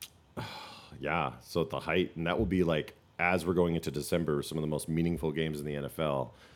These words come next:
while simultaneously about to have Christmas and Thanksgiving. My gosh, we're gonna be overload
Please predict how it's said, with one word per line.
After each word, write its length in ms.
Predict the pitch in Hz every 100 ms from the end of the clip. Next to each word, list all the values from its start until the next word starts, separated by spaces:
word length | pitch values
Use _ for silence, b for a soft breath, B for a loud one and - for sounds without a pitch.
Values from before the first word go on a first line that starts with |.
| b
while 320 | - 95 85 87
simultaneously 1080 | 95 85 82 80 85 78 78 - 76 71 67 b b
about 260 | - 90 85
to 80 | 92
have 160 | 82
Christmas 540 | - 82 73 71 69 -
and 220 | 87 87
Thanksgiving. 640 | 87 85 78 78 65 67 67 - b b b - -
My 140 | 82
gosh, 400 | 76 76 65 -
we're 100 | 95
gonna 160 | 90 104
be 160 | 90 82
overload 720 | 87 85 92 85 78 78 76